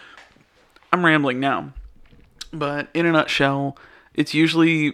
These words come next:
like, a wallet. Um, I, I've never been a huge fan of, like, full leather bags. I love, like, canvas bags with some leather accents. Nutsack makes a, a great bunch of bags. Shout out to them. They've been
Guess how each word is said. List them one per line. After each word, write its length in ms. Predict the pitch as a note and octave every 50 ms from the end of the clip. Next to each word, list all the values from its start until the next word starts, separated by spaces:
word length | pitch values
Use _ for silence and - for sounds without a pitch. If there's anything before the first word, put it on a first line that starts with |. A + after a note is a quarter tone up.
| -
like, 140 | - C#3+ C#3
a 60 | C#3
wallet. 600 | C3+ C#3 C3+ C3+ C#3 C#3 C#3 C3+ C3+ C3 - - - -
Um, 400 | - A#2 G#2+ A2+ A#2+ A#2 A#2 - - _ -
I, 160 | - - - - -
I've 140 | - D3 D3+
never 340 | D3+ D3 D3+ D#3+ E3+ F3+ F3+
been 160 | E3 F3 E3
a 60 | D#3
huge 300 | D3 - D#3 D3 C3+ -
fan 240 | - C3+ C3+ C#3 C#3
of, 100 | C3 C3+
like, 340 | - C3 C3+ C3 - - _ _ _ _ _ _ _ _ _ _
full 500 | _ - - - C3 C#3+ C#3+ C#3+ C#3 C#3
leather 360 | C3+ C3 C3 C3 B2+ B2 B2+
bags. 600 | C3 - A#2 A2 A2 A2+ C3 C3+ C#3 C#3 C#3 -
I 80 | C#3+ C#3
love, 480 | C#3 C3+ C#3 C#3 C#3 C#3 C#3 C3+ C3+
like, 200 | C#3+ B2+ - -
canvas 360 | - C3+ C3 C3+ C3 C3+ C3
bags 400 | - - B2+ C3 C3+ C3+ C3 C3+
with 80 | C3+ C3
some 160 | - C3+ C3
leather 280 | C3 C3 C3 B2+ - B2
accents. 800 | A#2+ B2+ - - - - - C3+ C3 C3 B2 - - - - - _ _ _ _ _ _ _ _ _ _ _ _ _ _ _ -
Nutsack 440 | D3 C#3 C3 - - C#3 C3 - -
makes 280 | C3+ C3+ C3 - -
a, 360 | C3+ C3+ C3+ C3+ C3+ C3+ B2+ - -
a 100 | - A#2+
great 440 | C3 C3 B2+ C3 C3+ C3 B2 - _ _ _ _ _ -
bunch 380 | C#3+ C#3+ C3 C#3 C3+ C3 -
of 60 | -
bags. 220 | - C#3+ C#3+ C#3 -
Shout 240 | - - - C3+ C3+
out 140 | C3+ -
to 100 | - C#3
them. 200 | C3 C3+ C3+ C3+
They've 160 | C3+ C3+ C3+ -
been 260 | C#3 C#3 C3+ C3+